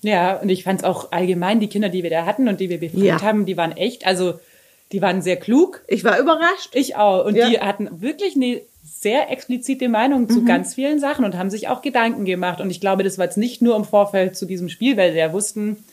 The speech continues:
Speaker 1: da wird's ein bisschen politisch sein.
Speaker 2: Ja.
Speaker 1: Ich meine, das war eine tiefere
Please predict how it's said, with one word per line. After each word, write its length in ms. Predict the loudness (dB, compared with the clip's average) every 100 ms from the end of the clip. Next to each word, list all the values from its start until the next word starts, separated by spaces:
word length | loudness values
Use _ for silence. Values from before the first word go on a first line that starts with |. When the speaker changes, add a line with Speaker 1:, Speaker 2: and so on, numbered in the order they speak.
| -20 -20 -4
Speaker 1:
da 100 | -4
wird's 140 | -2
ein 80 | -4
bisschen 240 | -4 -4 -4
politisch 380 | -4 -4 -4
sein. 200 | 2 2
Speaker 2:
Ja. 60 | 2
Speaker 1:
Ich 40 |
meine, 200 | -2 -4
das 240 | -4 -6 -8 -12 -16 -14
war 260 | 0 2 4
eine 380 | 2 -2 -8 -8
tiefere 720 | -6 -4 -2 -2 0 0 -4